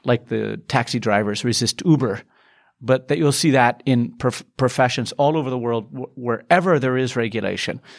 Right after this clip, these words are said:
But lots and lots of service sector jobs, most office jobs, are completely unregulated.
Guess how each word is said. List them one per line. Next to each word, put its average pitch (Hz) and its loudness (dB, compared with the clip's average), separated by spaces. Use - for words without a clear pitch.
But 135 0
lots 151 2
and 123 0
lots 123 -4
of 123 -4
service 113 -2
sector 113 -6
jobs, 110 -8
most 147 2
office 131 -4
jobs, 104 -6
are 135 -6
completely 135 0
unregulated. 123 -2